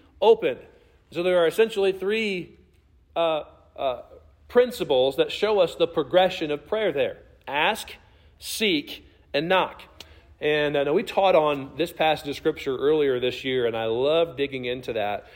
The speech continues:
There's so much more here than what I'm gonna talk to you about now, but I wanna focus in on one particular treasure from this truth Jesus taught us about prayer. And the treasure is this. Prayer begins with a request and ends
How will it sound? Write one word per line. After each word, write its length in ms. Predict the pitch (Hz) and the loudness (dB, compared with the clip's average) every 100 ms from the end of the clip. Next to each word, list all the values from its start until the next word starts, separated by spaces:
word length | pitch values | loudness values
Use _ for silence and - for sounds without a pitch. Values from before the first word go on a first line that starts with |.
| - | -12
There's 220 | 127 117 - | -8 -8 -8
so 280 | - 185 | -2 0
much 260 | 196 175 170 | 2 0 -2
more 300 | 143 160 156 | -2 2 2
here 180 | 151 147 | 0 -2
than 80 | 131 | -2
what 140 | 139 | -2
I'm 60 | 135 | -2
gonna 140 | 127 | -6
talk 360 | - 156 151 - | 0 0 0 -4
to 60 | |
you 60 | 127 | -4
about 300 | 123 117 113 | 0 -2 -2
now, 440 | 123 147 120 107 - - - | -2 -2 -2 -4 -8 -20 -8
but 100 | 120 120 | -2 0
I 40 | |
wanna 180 | 156 208 | 0 -2
focus 380 | - 185 165 170 | 0 0 0 -2
in 100 | 151 | -2
on 140 | 123 113 | -2 -2
one 440 | 147 190 208 214 - - | 0 0 0 -2 -8 -12
particular 500 | 139 - 170 170 156 | -8 -4 -2 0 0
treasure 640 | 151 165 143 110 95 95 98 - - - | 0 2 2 2 -6 -8 -10 -18 -20 -8
from 220 | 113 113 | -6 0
this 180 | 147 - | 0 -2
truth 360 | - 143 117 | -4 -2 -4
Jesus 360 | 107 123 120 127 | -8 -10 -8 -8
taught 280 | - 127 110 | 0 2 2
us 160 | 110 | -2
about 280 | 110 104 - | -4 -6 -6
prayer. 340 | - 113 - - - - - - - - | -4 -2 -4 -10 -20 -20 -20 -20 -18 -10
And 100 | 113 | -6
the 60 | |
treasure 380 | - 196 196 156 | 4 6 6 2
is 120 | 135 | -2
this. 520 | 135 131 - - - - _ _ _ _ | 2 2 2 -8 -14 -18 _ _ _ _
Prayer 320 | - 196 220 214 | 0 4 6 4
begins 600 | 214 180 160 139 143 135 | 2 2 4 4 0 -2
with 160 | 131 | -2
a 60 | 127 | -2
request 760 | 127 - 175 123 95 - - - _ _ _ - | -4 0 2 2 0 -8 -20 -20 _ _ _ -10
and 140 | 120 - | -10 -4
ends 640 | 170 160 117 117 123 - | 0 2 0 -4 -14 -18